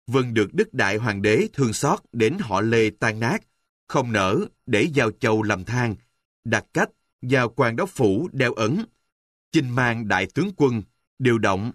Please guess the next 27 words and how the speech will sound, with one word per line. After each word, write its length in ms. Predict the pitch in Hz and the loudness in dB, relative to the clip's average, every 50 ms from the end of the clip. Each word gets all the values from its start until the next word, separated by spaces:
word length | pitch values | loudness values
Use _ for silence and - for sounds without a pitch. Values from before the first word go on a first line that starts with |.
| _ - | _ -2
năm 280 | 123 143 135 123 123 | 0 0 0 0 0
mươi 200 | 127 123 120 113 | 2 4 4 2
vạn 240 | 101 90 104 95 104 | 2 0 -2 -2 -2
quân 300 | - - 139 135 120 101 - _ _ _ - | 0 0 2 2 2 0 -2 _ _ _ -4
thẳng 240 | - 107 98 135 143 | -4 -2 -2 -2 -2
tới 240 | - 123 117 143 208 | 0 0 0 2 2
La 200 | 233 180 135 113 | 2 2 0 0
Thành, 280 | - 107 107 104 98 87 - _ _ _ _ _ _ _ - | 0 -2 -2 -2 -2 -4 -6 _ _ _ _ _ _ _ 0
trị 140 | 127 120 | 0 0
tội 280 | 113 - 120 104 101 113 | 0 0 0 2 2 2
bọn 260 | 113 107 95 101 107 | 2 2 0 0 0
Nguyễn 200 | 98 98 123 175 | 0 0 0 2
Nhạc, 260 | 190 156 117 104 101 _ _ _ _ _ _ _ - | 0 0 0 0 -2 _ _ _ _ _ _ _ -6
không 220 | - 151 139 120 | -4 -2 -2 0
để 120 | 110 113 120 | 0 0 0
chúng 300 | - - 127 147 180 - | 2 2 0 0 0 0
trốn 180 | - 135 - | 0 0 0
thoát 320 | - - 160 185 220 - - | 0 0 0 0 0 0 -2
hình 160 | 151 113 98 | -2 -2 -2
phạt 260 | - - 104 92 - - | 0 0 -2 -2 -2 -2
của 120 | - 131 - | -4 -4 0
trời. 300 | - 127 110 101 95 82 - _ _ _ _ _ _ _ _ _ _ _ _ _ _ _ _ _ _ _ _ _ _ - - | 0 0 2 0 0 -2 -6 _ _ _ _ _ _ _ _ _ _ _ _ _ _ _ _ _ _ _ _ _ _ -6 -2
Dân 280 | 120 127 131 117 113 | 0 0 2 2 2
nước 180 | 139 214 - - | 0 -2 0 0
Nam 320 | 143 135 120 117 107 107 | 0 0 0 0 -2 -2
đời 160 | 113 117 113 | 0 0 2
đời 340 | 107 110 110 104 104 98 90 | 2 2 2 2 2 0 -2